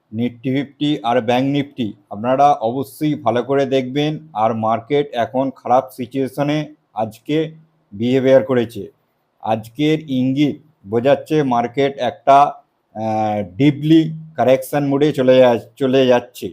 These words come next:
ঠিক আছে, চলে যাচ্ছে মানে আগের দিন একটা ক্লোজিং পয়েন্টে, আহ, একটা হালকা আভাস দিয়েছিল ক্লোজিংয়ের সময়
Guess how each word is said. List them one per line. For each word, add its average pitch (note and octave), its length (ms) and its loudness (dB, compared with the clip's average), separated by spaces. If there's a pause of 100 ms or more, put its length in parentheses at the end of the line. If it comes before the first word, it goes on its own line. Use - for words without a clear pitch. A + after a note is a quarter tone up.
(240)
ঠিক D#3+ 160 -2
আছে, D#3+ 260 -4 (220)
চলে C3 180 -2
যাচ্ছে C3+ 320 2
মানে D#3 380 -2 (320)
আগের A#2 340 -2
দিন D3 180 0
একটা D3+ 640 2 (560)
ক্লোজিং C#3 440 0
পয়েন্টে, D3+ 460 2 (460)
আহ, A#2 560 -2
একটা C#3+ 520 6 (120)
হালকা B2 320 2
আভাস C3 360 4
দিয়েছিল C3 500 0
ক্লোজিংয়ের C3 640 -2
সময় A#2 360 -4